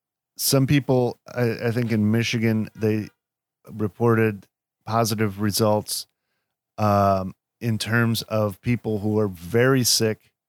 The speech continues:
getting a little less sick. This isn't, uh, this isn't like a, uh,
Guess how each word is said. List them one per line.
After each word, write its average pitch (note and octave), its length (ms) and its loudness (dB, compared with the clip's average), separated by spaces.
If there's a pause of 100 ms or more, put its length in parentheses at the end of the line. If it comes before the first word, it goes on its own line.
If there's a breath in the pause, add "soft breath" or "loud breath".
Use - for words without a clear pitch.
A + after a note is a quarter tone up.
(640)
getting G#2+ 320 0
a G2+ 60 0
little G#2 280 0
less G#2 220 0
sick. E2+ 300 -6 (420)
This A#2 160 -2
isn't, C3 380 -2 (320)
uh, A2 400 0
this A#2+ 240 -2
isn't A2+ 420 -4
like G2+ 260 -2
a, G2 280 0
uh, F2 160 -6